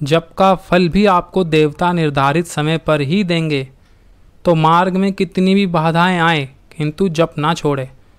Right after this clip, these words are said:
और आस्था बनाए रखें, क्योंकि बिना आस्था के आप कितना भी जप करें, आपको कभी फल नहीं मिलेगा।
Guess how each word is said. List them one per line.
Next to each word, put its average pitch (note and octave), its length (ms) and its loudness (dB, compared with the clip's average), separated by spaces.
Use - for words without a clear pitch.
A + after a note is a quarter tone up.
और F3 160 -4
आस्था D3+ 440 0
बनाए E3 380 0
रखें, D3 300 -4
क्योंकि E3+ 300 0
बिना E3 300 0
आस्था D3+ 400 2
के F3 220 -2
आप E3 360 0
कितना F3+ 380 -4
भी F#3 180 0
जप E3 240 -4
करें, D3 320 -2
आपको D#3 440 -4
कभी D#3+ 300 -4
फल E3 360 -4
नहीं D3+ 360 0
मिलेगा। C#3 500 -2